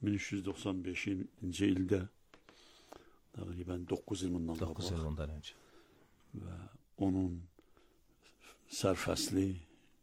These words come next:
Speaker 1: dərslərin oxuya-, oxuduq, dərslər ki var deyə,
Speaker 2: Mhm.
Speaker 1: bunların hamısını mən tənzim eləmişəm.
Speaker 2: Va, maşallah. Allah yormasın.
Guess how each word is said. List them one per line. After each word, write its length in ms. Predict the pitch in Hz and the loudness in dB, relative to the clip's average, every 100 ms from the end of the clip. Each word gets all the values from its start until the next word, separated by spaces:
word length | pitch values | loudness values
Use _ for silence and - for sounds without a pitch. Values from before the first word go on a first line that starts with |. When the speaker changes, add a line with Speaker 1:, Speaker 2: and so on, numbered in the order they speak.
| _ - | _ 0
Speaker 1:
dərslərin 500 | 90 - 90 92 98 - | 0 4 4 2 0 -2
oxuya-, 300 | - 95 - | -2 -2 0
oxuduq, 400 | - - - 90 - - | 0 0 -2 -4 -4 -4
dərslər 320 | - - 90 | -2 2 2
ki 180 | - 92 | 2 0
var 140 | 85 | 0
deyə, 180 | 82 98 | 0 2
Speaker 2:
Mhm. 80 | 87 | 2
Speaker 1:
bunların 160 | 87 - | 2 2
hamısını 480 | 92 90 87 92 90 | 0 -2 -2 0 0
mən 140 | 87 | 0
tənzim 340 | 87 87 87 87 | -2 -2 0 0
eləmişəm. 400 | 85 80 80 95 80 - - - | 0 -4 -6 -8 -10 -16 -14 -6
Speaker 2:
Va, 120 | 76 | -4
maşallah. 640 | 73 73 - 82 87 80 73 - - | -4 -6 -10 -12 -10 -10 -12 -18 -8
Allah 220 | 80 73 | -4 -2
yormasın. 520 | 87 90 85 - - | 0 0 0 -4 -8